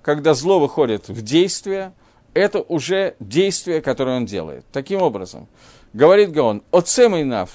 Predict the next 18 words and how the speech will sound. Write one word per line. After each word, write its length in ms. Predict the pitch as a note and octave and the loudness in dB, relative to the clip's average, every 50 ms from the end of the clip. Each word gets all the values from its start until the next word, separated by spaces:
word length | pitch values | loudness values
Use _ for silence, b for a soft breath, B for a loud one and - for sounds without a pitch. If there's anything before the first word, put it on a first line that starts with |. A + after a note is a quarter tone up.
| - | -20
скрё-, 460 | - - A3 G3+ - D#3+ E3+ D#3 D#3 D3+ | -20 -18 -14 -10 -6 0 0 0 0 0
с-, 280 | - - - - - - | -4 -14 -18 -20 -10 -6
прищурив 520 | E3+ E3 D#3+ - - A3 G3+ E3 C#3 - | -4 -4 -4 -4 -4 -2 -2 -2 -4 -6
взгляд, 460 | - - - C#3 C3+ A#2+ G#2 - - _ | -10 -6 -4 0 2 2 0 0 -4 _
он 220 | - D#3+ D#3+ D3 | 0 0 0 0
думает, 580 | B2 C#3 F#3+ F#3 F3+ F3 F3+ F#3 F#3 _ - _ _ _ _ _ b b b b b b b b b b | -2 -2 -2 -2 -2 -4 -8 -8 -12 _ -20 _ _ _ _ _ b b b b b b b b b b
«Корец 380 | _ - G3 G#3+ A3+ A#3 G#3 - | _ 4 8 10 10 10 8 6
сватав», 440 | - - E3 C#3+ - C3+ G#2+ G2+ C3+ | -2 -4 -4 -2 0 0 0 0 0
он 160 | D3+ E3 E3+ | -4 -4 0
говорит, 560 | D3+ E3 D#3 D#3 E3 G3 A3 G#3+ - - - _ _ _ _ _ _ _ _ | 4 6 6 6 6 4 0 -2 -8 -16 -20 _ _ _ _ _ _ _ _
«Кале 360 | - F#3 E3+ F3 F#3+ G3 F#3+ | 2 4 6 6 6 6 6
раа», 400 | F3+ F3 F3 F#3+ G#3 G#3+ G#3+ G3+ - - | 6 6 6 6 4 4 0 -4 -12 -6
это 260 | - D3+ D#3+ D#3 E3 D3+ | -2 -2 -2 0 -2 -6
действие, 500 | A#2+ B2+ C3 A2+ - - _ - C#2 E2+ | -4 -4 -4 -4 -6 -8 _ -12 -14 -12
о 20 | |
котором 320 | G#2+ A#2 - G2 G2 F#2+ | -14 -14 -14 -14 -14 -14
идёт 240 | F2+ F2 F2 - _ | -14 -16 -18 -18 _
речь. 320 | - - - - - - | -20 -20 -20 -20 -20 -20